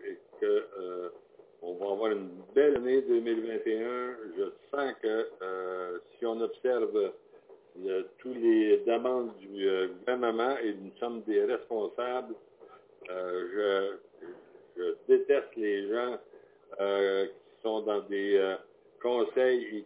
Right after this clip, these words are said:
qui voyagent. Ça, ça montre un manque de respect envers, euh, ceux qui, euh, euh, qui sont, euh, dans une situation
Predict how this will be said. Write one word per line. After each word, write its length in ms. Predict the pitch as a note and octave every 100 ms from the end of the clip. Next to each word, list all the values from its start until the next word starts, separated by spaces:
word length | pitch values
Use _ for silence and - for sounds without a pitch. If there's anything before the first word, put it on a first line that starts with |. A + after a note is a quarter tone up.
| -
qui 100 | G#2
voyagent. 920 | G2+ G#2 A2 A#2+ C3+ C3 C3 A#2+ G#2+ G2+ _ _ - -
Ça, 140 | G#2 G2+ - -
ça 120 | G2+
montre 600 | G2+ A#2+ B2+ A#2 A2 G#2+ G#2+
un 140 | G#2+ G#2
manque 360 | A#2+ B2+ A2+
de 240 | A2 G#2 A2+
respect 400 | G#2 - B2+ B2+
envers, 540 | G#2+ G2+ A2 A2 G#2 G2+ F2+ - _ _ _ G2
euh, 80 | F#2 -
ceux 200 | C3 B2 -
qui, 280 | - G2+ G#2
euh, 240 | G2 F#2+ F2+ - _ - _ - - F2+
euh, 480 | F2 F2 E2+ E2+ E2+ -
qui 200 | - -
sont, 300 | G#2+ G#2 - -
euh, 500 | F2 E2+ E2+ E2+ F2 - -
dans 280 | G#2+ A2 G2+ - G#2
une 200 | G2+ G2+ - -
situation 760 | - - - F#2 - B2 B2